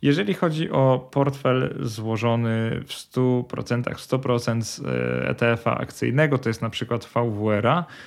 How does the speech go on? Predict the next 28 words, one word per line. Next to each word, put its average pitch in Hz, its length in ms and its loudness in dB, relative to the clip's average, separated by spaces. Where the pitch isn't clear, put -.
czyli 123 180 -4
po 120 100 -2
prostu 117 560 0
Vanguard, 120 760 2
akurat 123 340 -2
w - 100 -14
symulacji 123 420 0
napisałem 113 300 0
Life 113 180 4
Strategy, 113 520 0
ale 113 100 0
nie 117 120 2
ma 113 100 0
to 110 100 -2
znaczenia, 107 440 2
to 120 100 -2
jest 107 140 -6
po 117 60 -6
prostu 117 380 -2
Vanguard, 120 440 0
który 117 200 -4
ma 117 140 -2
sto - 180 -4
procent 110 380 -2
akcji, 151 380 -2
e, 123 180 2
to 156 560 2
symulacja 151 880 2